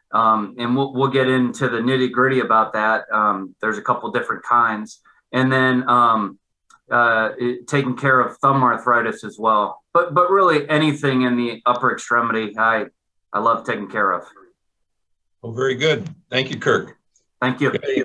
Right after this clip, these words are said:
Speaker 2: next is, uh, Doctor Sarah Lynn Miniachi Coxhead, who grew up in this business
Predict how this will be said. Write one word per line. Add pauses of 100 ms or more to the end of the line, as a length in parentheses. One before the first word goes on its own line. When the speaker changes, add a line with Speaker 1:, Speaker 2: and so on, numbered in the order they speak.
(140)
Speaker 2:
next
is,
uh,
Doctor
Sarah
Lynn
Miniachi
Coxhead,
who
grew
up
in
this
business